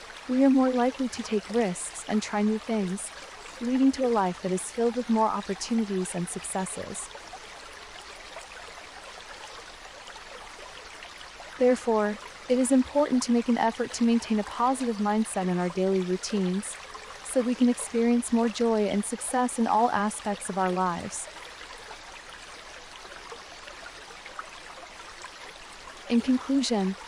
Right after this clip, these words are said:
by tracking the time spent on tasks, creating a schedule, and working on your strengths,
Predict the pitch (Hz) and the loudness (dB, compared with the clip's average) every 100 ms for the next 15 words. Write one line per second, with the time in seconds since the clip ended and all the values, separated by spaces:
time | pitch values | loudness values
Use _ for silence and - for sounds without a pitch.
0 | - - - - 220 214 - 247 247 254 | -16 -16 -16 2 2 2 2 2 6 6
1 | 247 - 220 220 - - 180 175 180 - | 6 2 2 2 2 0 2 2 0 -2
2 | 208 185 233 - - - - - - - | -2 -2 -4 -8 -10 -12 -14 -16 -16 -16
3 | - - - - 240 240 247 - - 233 | -16 -16 -10 2 6 8 6 4 2 2
4 | 226 220 214 - - - - 247 214 247 | 0 -4 -4 -6 -14 -14 2 4 6 4
5 | 254 247 233 220 214 214 - 226 185 175 | 4 4 6 6 4 2 -2 -2 -2 -4
6 | - | -10